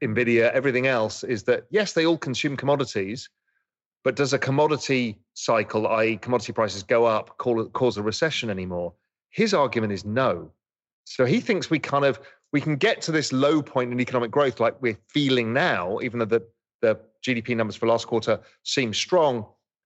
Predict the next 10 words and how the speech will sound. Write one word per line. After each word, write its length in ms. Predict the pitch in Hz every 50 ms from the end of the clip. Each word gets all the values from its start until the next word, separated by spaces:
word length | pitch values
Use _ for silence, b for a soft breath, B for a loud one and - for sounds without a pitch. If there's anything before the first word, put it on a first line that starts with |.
| _ _ -
Beneath 240 | 151 139 147 131
the 60 | - 120
surface, 320 | - - 156 147 - -
they 80 | - 117
weren't 220 | 120 120 117 107
that 180 | 110 107 101 -
great. 460 | - 185 190 160 123 113 110 - - _ _ _ _ _ _ _ _ _ _ _ _ _
His 240 | - - 196 220 202
argument 400 | 226 196 170 151 123 123 123 120
is, 300 | 117 113 117 104 - -